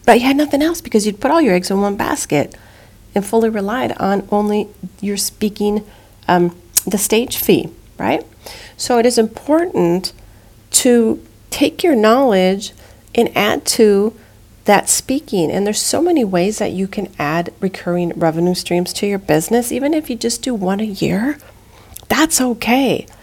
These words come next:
But I really encourage that you implement some of these into your business so you're not only relying on,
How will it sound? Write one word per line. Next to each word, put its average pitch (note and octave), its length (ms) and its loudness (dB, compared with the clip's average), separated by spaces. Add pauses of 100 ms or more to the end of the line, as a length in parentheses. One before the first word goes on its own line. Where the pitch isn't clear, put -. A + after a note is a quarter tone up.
(260)
But G#3 120 4
I G3+ 60 6
really A#3 420 2
encourage A3+ 500 -2
that - 160 0
you F#3+ 220 -4
implement A3 560 2
some G3 180 -2
of G3 80 -2
these G3 220 -4
into - 280 -4
your F#3+ 80 -2
business F#3 300 -4
so - 140 -4
you're G3 180 -4
not G3 340 -2
only G3+ 240 0
relying F3 540 0
on, E3+ 280 0